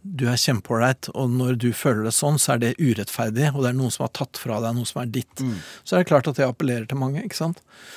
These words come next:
Speaker 1: Og så kan det slå dårlig og bra ut da, fordi at noen er jo da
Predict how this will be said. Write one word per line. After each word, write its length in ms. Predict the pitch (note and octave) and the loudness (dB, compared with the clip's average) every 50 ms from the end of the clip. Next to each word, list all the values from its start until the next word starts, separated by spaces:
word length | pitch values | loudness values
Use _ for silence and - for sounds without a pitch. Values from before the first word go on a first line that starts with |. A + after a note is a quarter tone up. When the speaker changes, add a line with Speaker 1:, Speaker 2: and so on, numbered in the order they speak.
| - - | -10 -2
Speaker 1:
Og 160 | - F3 F3 D#3 | 4 4 4 6
så 140 | - G3 | 6 6
kan 180 | - A3+ G#3+ F#3 | 6 6 8 8
det 200 | E3+ D#3+ D3+ D3 C#3+ D3 - - - - | 8 8 8 6 4 2 -2 -8 -10 -6
slå 680 | D#3 - E3+ D#3 D3+ D3 D3 D3 D3 D3 D3 D3+ - - - - - - - - - D#3+ C#3+ C#3+ | -2 2 4 6 8 8 8 8 6 4 2 0 -2 -4 -8 -10 -12 -14 -12 -8 -6 -6 -2 0
dårlig 380 | D3+ C#3 B2 A2+ A2 A2+ A#2 A#2+ | 2 4 4 4 4 2 0 0
og 280 | - C#3 C3 B2 A#2 | 2 2 2 2 0
bra 340 | A2+ C3 A#2 A2+ A2 A2+ A#2 | -2 -2 -2 -2 -2 -4 -4
ut 280 | B2 - D3+ F#3 G3 - - | -2 0 0 0 0 0 0
da, 120 | - B2 G#2 | 0 0 0
fordi 220 | - D3+ C#3 C3+ | 2 2 2 2
at 160 | C3+ B2 - - | 2 0 -4 -2
noen 400 | F#3+ D#3 D#3+ D3+ C3+ D#3 D#3+ D3+ | 0 4 4 4 4 6 4 4
er 140 | B2+ A2 | 4 4
jo 60 | A2+ A#2 | 2 0
da 100 | A#2 A2+ | 0 0